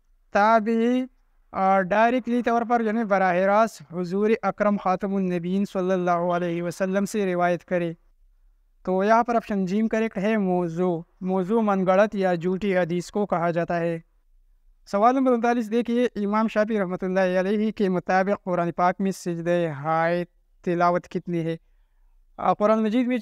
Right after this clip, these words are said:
टोटल चौदह सजदे हैं और इमाम शाफी के नज़दीक, आ, सजदों की तादाद पन्द्रह है। सवाल नंबर चालीस है, "व खलक़ा मिनहा ज़ौजहा" में किन की तरफ इशारा है?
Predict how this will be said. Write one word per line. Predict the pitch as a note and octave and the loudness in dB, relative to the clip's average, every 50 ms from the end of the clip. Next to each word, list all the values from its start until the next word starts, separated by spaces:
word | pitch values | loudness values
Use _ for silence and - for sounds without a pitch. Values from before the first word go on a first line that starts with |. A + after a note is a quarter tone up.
| - _ | -4 _
टोटल | - A#3 A#3 A3+ A#3 A3+ A3+ A#3 G#3+ | 0 0 0 2 2 0 0 0 -2
चौदह | - - - - G3+ G#3 G#3 G#3+ G#3+ G#3+ G#3+ A3 G#3+ | -4 -8 -4 0 2 2 4 2 2 4 4 4 4
सजदे | G3 - - - - - F#3+ F#3 F#3+ F3+ F#3+ F3+ G3 G3+ G3+ F#3+ | 2 -2 -8 -16 -8 -2 -2 -2 0 -2 -2 -2 -2 -2 -2 0
हैं | F#3 G3 G3+ G3+ A3+ - _ _ _ _ _ _ _ _ _ _ - | -2 -2 -2 -4 -6 -10 _ _ _ _ _ _ _ _ _ _ -4
और | - F#3+ F#3+ F#3+ G3 G3 G#3 G#3+ G3+ - - | 2 2 4 4 4 4 4 4 2 2 -2
इमाम | - G3+ F#3+ F#3 F3+ F3+ F#3 F#3+ F#3+ G3 G3+ G3+ | -2 -2 0 0 0 0 0 0 0 -2 -2 -4
शाफी | F3+ - - F3+ F3 F3 F3+ G3+ | -4 -2 0 0 0 0 -2 -4
के | F3+ - F#3+ F3+ | -4 -2 -2 -2
नज़दीक, | F3 F3 D#3+ D#3+ F3 F#3 G3+ G#3 - _ _ _ _ _ _ _ _ _ _ _ - | -2 -4 -4 -4 -2 -2 -2 -4 -6 _ _ _ _ _ _ _ _ _ _ _ -4
आ, | G3 F3+ F3 E3+ | -2 0 0 0
सजदों | - - G3+ F#3+ G3+ G#3+ A3+ G#3+ | -2 -2 -4 -2 -2 -2 -2 0
की | - A3 F#3 | -2 -2 0
तादाद | - F#3 F3+ F3+ F#3 F#3+ G3 F#3 - _ - | 2 2 2 2 2 2 2 0 -2 _ -4
पन्द्रह | G3 G3 G3+ G#3+ A3+ A#3+ A3 | -2 0 0 0 0 0 2
है। | A3 A#3+ B3+ B3+ - _ _ _ _ _ _ _ _ _ _ _ _ _ _ _ _ _ _ _ _ _ | 2 0 0 -2 -6 _ _ _ _ _ _ _ _ _ _ _ _ _ _ _ _ _ _ _ _ _
सवाल | - - G#3+ A3 B3 C4+ | -6 -2 2 2 2 2
नंबर | C#4+ C#4+ D4 C#4 | 2 2 0 2
चालीस | C4+ C4+ C#4 C#4 B3+ - | 2 2 0 0 -2 -2
है, | F#3+ A3 C4 C4 | 0 2 2 2
"व | B3 A3 G#3 G3+ | 2 2 0 0
खलक़ा | E3+ - - G#3+ G3+ G#3 G#3+ G3+ - A#3 B3 B3 | 0 -2 -2 0 0 0 0 0 0 0 0 0
मिनहा | A#3 A3+ B3 B3 A#3+ G#3+ A3 A#3+ A#3 | 0 -2 -2 -2 0 0 0 0 0
ज़ौजहा" | G3+ F3+ G#3 G#3 G#3 G3+ F3+ F3+ F#3 E3+ E3 E3 D#3+ E3 - _ _ _ _ _ _ _ G3 | 0 0 2 2 2 2 2 0 0 0 0 -2 -4 -6 -10 _ _ _ _ _ _ _ -2
में | G3 G#3 G#3+ G#3+ - _ | 0 0 0 -2 -4 _
किन | - - A#3+ A#3+ A#3+ B3 | -4 -2 0 2 2 0
की | - A3+ G#3 | 0 -2 -2
तरफ | - G3+ F#3+ - G3 | 0 0 0 0 -2
इशारा | E3+ - F#3+ F#3 F#3 G3 | -4 -2 -2 0 0 2
है? | G3 F#3 G#3+ A#3 B3 | 2 2 0 0 -2